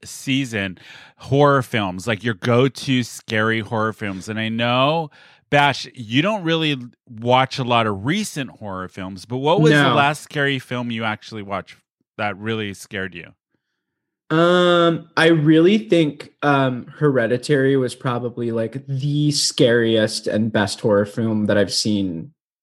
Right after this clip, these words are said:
Speaker 1: Yeah.
Speaker 2: in a while.
Speaker 1: Wow.
Speaker 2: Um, I also tried to watch, uh, The Nun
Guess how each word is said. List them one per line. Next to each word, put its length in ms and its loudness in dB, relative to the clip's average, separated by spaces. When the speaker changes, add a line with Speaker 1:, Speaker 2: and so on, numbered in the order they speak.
Speaker 1:
Yeah. 380 -6
Speaker 2:
in 120 4
a 60 4
while. 680 -2
Speaker 1:
Wow. 380 -8
Speaker 2:
Um, 540 2
I 100 4
also 440 4
tried 400 2
to 120 -2
watch, 720 0
uh, 200 4
The 160 0
Nun 560 -4